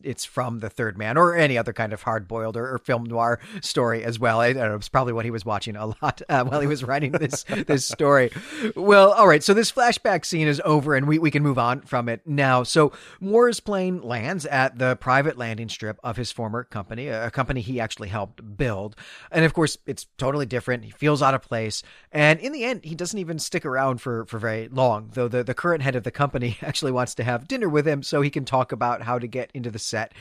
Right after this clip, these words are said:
himself. So we get a sense that this is something that lots of people are interested in, in doing.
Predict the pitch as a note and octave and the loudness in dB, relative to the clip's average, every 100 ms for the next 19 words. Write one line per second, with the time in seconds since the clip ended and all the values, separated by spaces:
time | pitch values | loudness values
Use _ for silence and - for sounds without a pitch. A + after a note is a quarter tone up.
0 | - _ A2+ G#2+ - C3+ - - A2+ A2+ | -20 _ -10 -4 -2 -2 -4 -6 -6 -4
1 | A#2+ A#2+ A2 A#2+ A2 A2+ A2 B2 - A2+ | -4 -4 -2 -4 -4 -10 -12 -10 -6 -8
2 | A2+ G#2+ G#2+ A2 - - _ C3+ C#3+ C#3+ | -8 -10 -8 -10 -14 -20 _ 0 0 0
3 | A2 A#2+ A2+ G#2 G#2+ G#2+ - G#2 - A#2 | -4 -8 -6 -8 -8 -10 -10 -10 -10 -10
4 | G#2+ G#2+ - A2+ G#2+ C3 A#2+ G#2+ | -10 -10 -10 -10 -6 -6 -4 -6